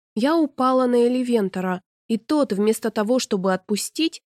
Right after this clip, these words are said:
прижал меня к себе еще сильнее, а земля тряслась и тряслась.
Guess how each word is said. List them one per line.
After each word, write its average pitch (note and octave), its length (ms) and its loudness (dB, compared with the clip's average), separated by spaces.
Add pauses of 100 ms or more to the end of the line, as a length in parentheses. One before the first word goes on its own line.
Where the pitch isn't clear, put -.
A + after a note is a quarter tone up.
(240)
прижал B3 460 2
меня D4+ 260 0
к C#4 60 -18
себе G#3+ 380 -4
еще G#3+ 240 -4
сильнее, G#3+ 760 -4 (420)
а F#3+ 100 0
земля G#3 600 0
тряслась F#3 880 -4
и A3 80 -4
тряслась. G3 760 -6